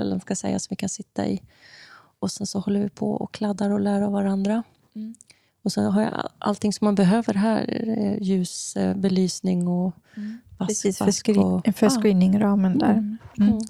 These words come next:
Speaker 1: Och det går liksom att göra med små medel.
Speaker 2: Mm.
Speaker 1: Så att man kan f-, fortsätta själv om man, om man vill, så går det att, att
Speaker 2: Ja.
Speaker 1: göra i sin egen, egen verkstad.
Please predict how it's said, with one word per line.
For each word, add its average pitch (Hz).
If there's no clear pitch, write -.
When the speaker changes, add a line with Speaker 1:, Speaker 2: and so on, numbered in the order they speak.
Speaker 1:
Och 208
det 202
går 220
liksom 196
att 196
göra 202
med 208
små 180
medel. 190
Speaker 2:
Mm. 226
Speaker 1:
Så -
att -
man 190
kan 202
f-, -
fortsätta 196
själv 190
om 185
man, 190
om 190
man 185
vill, 202
så -
går 214
det 208
att, -
att -
Speaker 2:
Ja. 220
Speaker 1:
göra 185
i 196
sin 185
egen, 185
egen 202
verkstad. 185